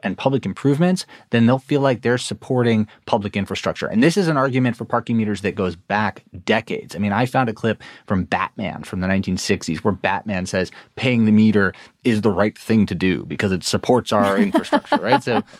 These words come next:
Speaker 1: this is an old idea.
Speaker 2: It's right up there with, uh, Smokey the Bear and also Say No to Drugs.
Speaker 1: Yes, yes. But this one is true. <laughs> This is true that park-, that paying the parking meter can support civic infrastructure and can raise money. I think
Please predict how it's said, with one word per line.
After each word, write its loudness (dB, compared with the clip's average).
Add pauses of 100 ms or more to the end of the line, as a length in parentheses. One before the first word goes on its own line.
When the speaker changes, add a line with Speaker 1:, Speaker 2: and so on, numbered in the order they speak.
Speaker 1:
this 0
is 2
an 0
old 4
idea. 2
Speaker 2:
It's 0
right 4
up 2
there 4
with, 0
uh, 0
Smokey -4
the -2
Bear 2
and 0
also 2
Say 2
No -2
to -6
Drugs. 0
Speaker 1:
Yes, 2
yes. 0
But 0
this 4
one 2
is 0
true. 0
<laughs> -8 (800)
This -4
is 0
true 2
that 2
park-, 0
that -2
paying 0
the 0
parking -2
meter 0
can -2
support -4
civic -4
infrastructure -2
and -2
can -2
raise 0
money. 0
I -2
think 0